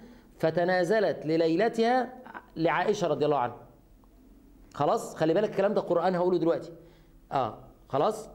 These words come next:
"وإن امرأة خافت من بعلها نشوزاً أو إعراضاً"، يعني جوزها ما بقاش يعني يحبها قوي، "فلا جناح عليهما أن يصلحا بينهما صلحاً والصلح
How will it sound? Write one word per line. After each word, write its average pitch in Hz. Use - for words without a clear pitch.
"وإن 185
امرأة 220
خافت 185
من 185
بعلها 175
نشوزاً 156
أو 180
إعراضاً"، 151
يعني 143
جوزها 190
ما 180
بقاش 180
يعني 175
يحبها 160
قوي، 165
"فلا 214
جناح 190
عليهما 170
أن 190
يصلحا 175
بينهما 143
صلحاً 214
والصلح 180